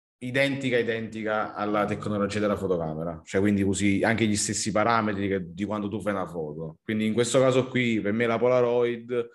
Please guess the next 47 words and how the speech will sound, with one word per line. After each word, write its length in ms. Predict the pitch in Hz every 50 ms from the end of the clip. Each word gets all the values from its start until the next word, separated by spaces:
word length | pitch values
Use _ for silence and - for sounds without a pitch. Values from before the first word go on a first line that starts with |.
| _ _ _ - - _ -
rappresentava 580 | 117 120 - 127 117 123 117 120 117 117 113 110
quello 180 | 113 113 117
che 160 | 110 110 117 120
è 120 | 113 -
poi 160 | - 120 117
anche 260 | 113 117 117 - -
il 80 | 117 113
mio 120 | 113 113
lavoro, 480 | 110 107 107 113 123 117 101 95 90 92
no? 140 | 98 110 107
Insomma, 340 | 101 - - 104 95 92 92
la 140 | 92 92
mia 360 | 95 104 107 107 101 101 101 104
vena 220 | 101 107 104 101
artistica, 760 | 101 101 - - 104 85 - - - 101 101 113 120 120 120 - - - - - -
che 160 | - - 147
però 840 | 151 165 165 147 139 139 139 135 127 123 120 117 117 110 104 110 113 107
tu 80 | 135
abbandoni, 800 | 131 123 110 113 110 113 117 131 123 110 101 95 98 95 92 87
cioè 160 | 82 98 98
a 120 | 98 98 98
volte 440 | 98 113 120 113 117 113 110 107 98
dimentichi 760 | 104 104 120 127 123 113 104 101 107 101 98 104 104 - - _ _ _
perché 760 | - 147 139 - - - - 147 135 104 82 - - - _
fai 220 | _ - - 107 101
quella 160 | 104 101 101
roba 280 | 101 101 95 92 98 95
lì, 300 | 92 90 90 80 73 -
perché 240 | 85 90 - - 101
poi 200 | 107 117 113 107
spesso 360 | 95 - - 120 113 - - 117
noi 80 | 120
lavoriamo 640 | 110 110 110 120 127 120 113 110 113 113 113 113 110
ma 80 | 107
dimentichiamo 600 | 104 104 101 101 101 92 107 107 117 117 117 110
il 80 | 104 101
senso 600 | - - - - 127 120 101 98 101 101 - - 101
o 160 | 98 104 107
il, 180 | 110 107 - -
quello 300 | - - 127 127 127 120
che 80 | 117 110
ci 60 | 107
ha 40 | 101
fatto 300 | 101 - 107 101 - 95
iniziare, 540 | 95 92 92 - - - 67 65 78 - 156
e 60 | 151
quindi 300 | - 110 104 107 104